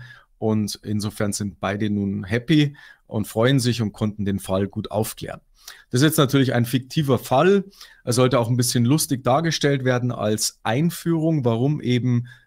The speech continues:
Blackbox-Algorithmen, äh, erstmal nicht so ohne weiteres erklärbar sind für alle denkbaren Szenarien. Ähm, und nochmal zur Erinnerung, das Comic, das wir hier verwendet haben, das ist eben vollständig,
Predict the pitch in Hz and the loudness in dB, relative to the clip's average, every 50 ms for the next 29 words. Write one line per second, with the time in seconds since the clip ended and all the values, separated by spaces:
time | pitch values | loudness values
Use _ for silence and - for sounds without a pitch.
0 | _ _ _ - 113 127 131 - - _ 143 139 139 - - - - - 113 113 | _ _ _ -2 -2 -2 -2 -2 -4 _ 0 0 0 0 -2 -2 -2 -2 -2 -2
1 | 117 113 117 117 123 123 123 127 120 117 117 117 120 - - 107 107 104 107 107 | 0 0 0 0 0 0 0 0 2 2 2 0 0 -2 -2 -2 -2 0 -2 -2
2 | - - 107 110 - - 110 107 107 107 113 117 - - - - 120 110 104 - | -4 -6 -6 -6 -6 -4 -2 -2 0 0 0 -2 -4 -8 -6 -2 -2 -2 0 0
3 | 117 113 113 107 101 101 107 110 110 - 113 - - 98 101 - - - 113 139 | 0 0 0 0 2 0 0 0 -2 -2 -2 -2 -2 -4 -6 -8 -4 0 0 0
4 | 160 156 160 151 - - 156 151 151 - - - - - 110 117 117 117 113 - | 2 2 0 0 0 0 2 0 0 0 -4 -8 -4 -2 0 0 2 0 -2 -4
5 | - _ _ _ _ _ - 117 123 131 127 - 110 110 107 107 107 - - - | -10 _ _ _ _ _ 0 2 2 0 0 -2 0 0 2 0 0 -2 -4 -4
6 | - 104 101 101 110 143 165 165 160 156 147 147 143 143 - - - - - _ | -4 -2 0 0 0 0 0 2 2 2 2 2 0 -2 -4 -14 -20 -20 -20 _
7 | _ - 113 117 113 117 117 117 - - 117 113 107 - 117 120 123 127 110 117 | _ -2 0 2 2 2 0 -2 -2 -2 -4 -4 -2 -2 -4 -2 0 -2 -2 0
8 | - 117 104 98 101 127 147 151 139 139 139 135 131 123 - - - _ _ _ | 0 -2 0 0 2 2 4 4 4 4 2 2 -2 -4 -10 -18 -20 _ _ _
9 | 113 107 - - - 127 135 147 139 139 131 120 110 117 107 104 127 127 123 - | -2 -2 -2 0 0 2 2 2 0 0 0 -2 0 0 0 2 0 0 0 -2
10 | 110 98 104 110 120 135 139 131 - - 117 113 113 117 120 110 107 107 - 113 | -4 -2 0 0 2 2 0 -2 -2 -4 -2 -2 0 0 0 -2 0 0 0 0
11 | - - 107 110 101 110 101 - - - 123 147 - - - - 123 123 117 117 | 0 -2 -2 -2 -2 -2 -4 -4 0 0 0 0 0 -2 -2 0 0 2 2 0
12 | 113 - - | -2 -4 -14